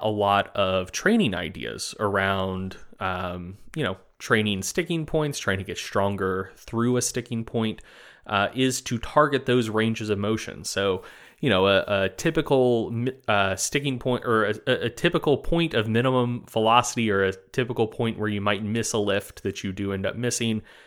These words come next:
in the squat might be a little bit above parallel. For bench press, it might be, you know, three, four inches off the chest.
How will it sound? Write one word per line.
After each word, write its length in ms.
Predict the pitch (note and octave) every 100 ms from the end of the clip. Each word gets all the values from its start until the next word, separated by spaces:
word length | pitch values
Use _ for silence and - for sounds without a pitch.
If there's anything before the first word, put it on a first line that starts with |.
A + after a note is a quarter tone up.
| _ -
in 100 | G2+
the 80 | G2
squat 440 | - E3+ D#3 C#3
might 200 | C3+ B2+
be 80 | C3
a 60 |
little 200 | B2+ C#3
bit 160 | C3 B2
above 280 | A2 G#2 -
parallel. 600 | G2+ F#2 - - - - _ _ _
For 140 | - G#2+
bench 320 | C3 C3+ -
press, 260 | C#3 B2
it 60 | A#2+
might 300 | G#2 G#2+ G2+
be, 420 | G#2 G2+ G2 G2 - - _ -
you 80 | D#3
know, 120 | F#2
three, 340 | - C#3 C3+
four 300 | B2 - A2+
inches 300 | G#2 G2+ G#2+
off 180 | G2 F#2
the 80 | -
chest. 480 | - - - -